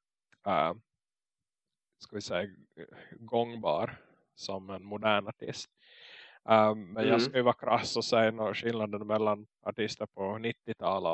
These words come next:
Speaker 1: och skillnaden på artister nu, eh, dryga nästan,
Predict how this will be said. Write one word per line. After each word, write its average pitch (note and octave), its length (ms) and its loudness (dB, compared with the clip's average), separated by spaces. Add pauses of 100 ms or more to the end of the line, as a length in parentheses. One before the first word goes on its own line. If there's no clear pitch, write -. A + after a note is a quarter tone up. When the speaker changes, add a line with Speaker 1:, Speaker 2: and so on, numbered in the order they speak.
(120)
Speaker 1:
och - 20 -20 (240)
skillnaden G2+ 380 -12
på G2 140 -6
artister F#2+ 420 -8
nu, F2+ 280 -8 (300)
eh, D#2+ 300 -4 (440)
dryga F#2 580 -10
nästan, F#2 500 -10